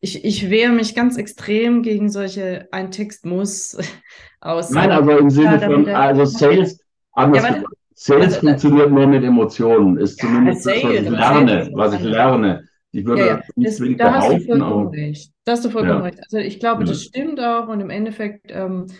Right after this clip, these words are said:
Speaker 1: wenn dann so ein Buch in den Handel geht, also da, da gibt's ganz tausend Dinge, die da funktionieren müssen und es
Speaker 2: Ja.
Speaker 1: ist sehr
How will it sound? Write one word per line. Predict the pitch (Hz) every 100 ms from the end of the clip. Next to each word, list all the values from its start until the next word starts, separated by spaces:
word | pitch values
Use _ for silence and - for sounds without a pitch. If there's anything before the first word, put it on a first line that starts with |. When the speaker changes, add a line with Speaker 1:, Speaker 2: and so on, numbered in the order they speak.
| _ _ -
Speaker 1:
wenn | 170 202 202
dann | 196 185
so | 185
ein | 185 185
Buch | 220 220
in | 196
den | 185 185
Handel | 202 214 190
geht, | 190 190
also | - 185
da, | 180 175
da | 175
gibt's | 170 185 -
ganz | 165 156
tausend | - 165 165 165 160
Dinge, | 156 147 135
die | 139 147
da | 139
funktionieren | 151 147 147 147 147 147
müssen | 147 151
und | 160 -
es | 185 175
Speaker 2:
Ja. |
Speaker 1:
ist | 180
sehr | -